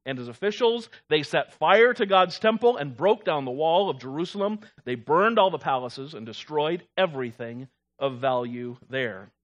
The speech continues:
See, Solomon's temple, that physical building, was not the promised house of God. There was a better house to be built. And that just illustrates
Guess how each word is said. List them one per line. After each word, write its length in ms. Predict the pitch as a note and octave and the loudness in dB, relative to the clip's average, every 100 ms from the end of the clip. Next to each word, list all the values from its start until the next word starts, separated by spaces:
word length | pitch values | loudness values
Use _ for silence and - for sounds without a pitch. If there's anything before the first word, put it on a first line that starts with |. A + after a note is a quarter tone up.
| _ _ _ _ _ _ _ _ _ _ | _ _ _ _ _ _ _ _ _ _
See, 60 | B2 | -18
Solomon's 560 | - F3+ G#3+ A3 G#3 | -2 0 0 -2 -6
temple, 560 | - G3+ F3+ A2+ A2 C3+ | -2 -2 -2 -6 -10 -8
that 280 | C3+ D#3+ - _ _ | -2 -2 -2 _ _
physical 380 | F3+ G3 G3 G3 | -4 -4 -4 -6
building, 500 | E3 F#3+ F3 E3+ E3 | -2 -2 0 -4 -2
was 240 | D#3+ D#3 | -2 -4
not 460 | D3+ D#3+ E3+ F#3+ - | -8 -4 0 0 -2
the 80 | F#3+ | -8
promised 560 | - D3+ D3+ E3 - | -6 -6 -6 -8 -10
house 460 | - C3+ C#3+ - - _ _ - | -6 -6 -6 -14 -20 _ _ -16
of 140 | C3 | -10
God. 560 | D#3 F3 D3 - - _ _ _ _ _ _ _ | 0 0 0 -4 -20 _ _ _ _ _ _ _
There 120 | D3 | -4
was 180 | F3+ F3+ | -2 -2
a 80 | G3+ | -2
better 460 | C3+ G3 G#3+ A3 G#3+ | -2 0 2 2 0
house 600 | - G#3+ F#3+ C3+ - - | 2 4 4 -2 -14 -12
to 100 | D#3+ | -10
be 140 | G3 | -10
built. 580 | D#3+ G3+ A3 - - - _ _ _ _ _ _ _ _ _ _ _ _ _ F3+ | -6 -2 -2 -2 -12 -20 _ _ _ _ _ _ _ _ _ _ _ _ _ -4
And 100 | G#3 | 0
that 140 | C#4+ | 0
just 180 | D4 - | -4 -6
illustrates 600 | A3 G#3 D3 C3+ - | -4 -4 -6 -8 -10